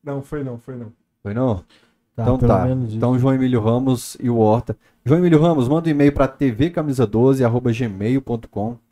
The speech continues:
Speaker 2: T V camisa doze, o doze por extenso, arroba gmail ponto com, com seu nome, telefone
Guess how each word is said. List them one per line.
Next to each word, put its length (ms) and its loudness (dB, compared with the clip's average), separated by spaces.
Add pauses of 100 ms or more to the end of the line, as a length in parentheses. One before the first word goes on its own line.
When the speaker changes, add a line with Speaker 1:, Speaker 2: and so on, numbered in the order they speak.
(260)
Speaker 2:
T 140 -2
V 160 -2
camisa 380 -2
doze, 320 -2
o 20 -10
doze 240 -2
por 140 -6
extenso, 320 -8
arroba 200 -2
gmail 300 -2
ponto 240 -8
com, 240 -8 (420)
com 120 -6
seu 180 0
nome, 300 2
telefone 720 -2